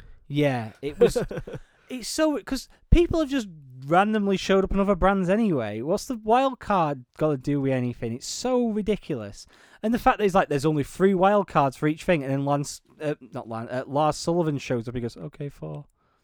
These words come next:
Speaker 1: Don't have a panic attack."
Speaker 2: All
Speaker 1: Just
Speaker 2: right, having a go.
Speaker 1: That's, that's Vince McMahon saying that because, <laughs> you know,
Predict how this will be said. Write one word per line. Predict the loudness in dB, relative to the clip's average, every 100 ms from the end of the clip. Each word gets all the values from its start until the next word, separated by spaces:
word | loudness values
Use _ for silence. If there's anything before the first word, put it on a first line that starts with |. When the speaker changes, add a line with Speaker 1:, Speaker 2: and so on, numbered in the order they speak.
| _ _ _
Speaker 1:
Don't | -4
have | -2
a | -2
panic | -2 -4
attack." | -6 -8 -8 -10 _ _ _ _ _ _ _ _ _ _ _ -12
Speaker 2:
All |
Speaker 1:
Just | -8 -6
Speaker 2:
right, | -6 -8 -12
having | -14 -12 -10
a |
go. | -6 -4 0
Speaker 1:
That's, | 0 0 -6 _
that's | -4 -4 -2
Vince | 0 0
McMahon | -2 -2 -2 -2
saying | -2 -4 -4
that | -6
because, | -6 -6 -8 -18
<laughs> | _
you | 4
know, | 6 6 4